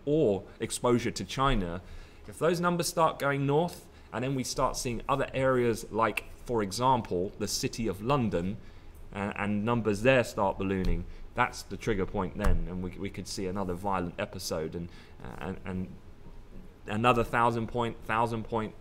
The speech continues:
but these things would all have to happen, um, rather than us just hitting it blindly, wanting to get short at this point. So the other final thing I wanted to show you, Alex showed me a really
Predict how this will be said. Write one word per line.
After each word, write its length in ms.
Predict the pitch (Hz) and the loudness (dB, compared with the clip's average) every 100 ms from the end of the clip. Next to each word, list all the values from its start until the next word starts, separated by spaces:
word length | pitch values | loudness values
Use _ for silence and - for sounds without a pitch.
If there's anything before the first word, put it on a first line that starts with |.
| - | -6
but 160 | - | -2
these 240 | 135 139 - | 2 2 0
things 320 | 135 120 101 | -2 -2 -2
would 160 | 107 | 2
all 160 | 120 131 | 4 4
have 320 | 113 120 110 | 2 -2 -4
to 140 | - 107 | -4 -2
happen, 420 | 113 - 95 71 - - - - - - - | -2 -2 -4 -6 -12 -20 -20 -20 -20 -20 -10
um, 300 | 92 95 95 | -6 -4 0
rather 340 | 110 113 104 | 4 4 4
than 180 | 101 101 | 0 0
us 200 | 104 98 | 0 -2
just 180 | - 95 | -4 -6
hitting 360 | - 127 - 104 | -2 -2 0 -2
it 160 | 92 | -2
blindly, 440 | - 107 104 101 90 | 2 2 2 0 -2
wanting 280 | 98 98 87 | -2 -4 -4
to 100 | - | -4
get 220 | 92 - | -6 -6
short 320 | - 101 - | -4 -4 -4
at 100 | 76 | -6
this 160 | 85 - | -10 -10
point. 400 | - 104 78 - | -6 -4 -4 -6
So 280 | - 98 90 - - - - | 0 0 -2 -8 -12 -12 2
the 100 | 127 | 6
other 200 | 180 180 | 8 6
final 400 | - 170 156 147 | 4 4 4 2
thing 200 | - 120 | 0 -2
I 40 | |
wanted 240 | 117 117 104 | 0 0 -2
to 80 | |
show 220 | 107 - 123 | -2 2 2
you, 200 | 101 80 | 2 0
Alex 340 | 120 131 - - | 2 0 -2 -8
showed 260 | - 127 107 | -2 0 0
me 100 | 95 | -2
a 80 | |
really 480 | 92 120 123 117 98 | 0 2 4 4 0